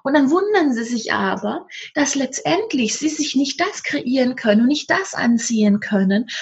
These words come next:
und sich das Leben nicht so verändert, wie sie sich's doch aus tiefstem Herzen wünschen.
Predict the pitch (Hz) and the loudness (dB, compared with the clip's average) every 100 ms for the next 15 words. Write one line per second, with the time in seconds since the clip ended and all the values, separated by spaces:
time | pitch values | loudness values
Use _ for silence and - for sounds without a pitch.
0 | - 277 277 294 277 277 277 269 285 311 | -2 0 0 -2 -2 0 2 2 2 0
1 | - 381 - - 226 226 247 285 294 320 | 0 -2 -2 -2 0 0 -2 -4 0 0
2 | 302 294 269 - 247 - 247 240 226 202 | 0 -2 -4 -2 -4 -2 -4 -2 -2 0
3 | 196 - - 196 370 440 - 180 - | 0 -2 0 0 0 -4 -6 -6 -12